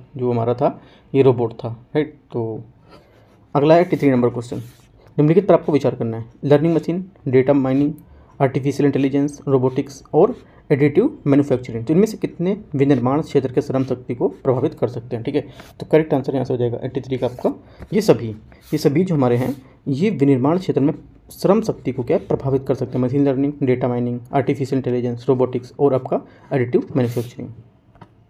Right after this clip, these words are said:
एटी फ़ोर, आर्की-, articulating research पहल के लिए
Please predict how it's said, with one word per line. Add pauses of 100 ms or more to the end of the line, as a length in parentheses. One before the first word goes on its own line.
(1120)
एटी
फ़ोर, (1000)
आर्की-, (520)
articulating (200)
research (300)
पहल
के
लिए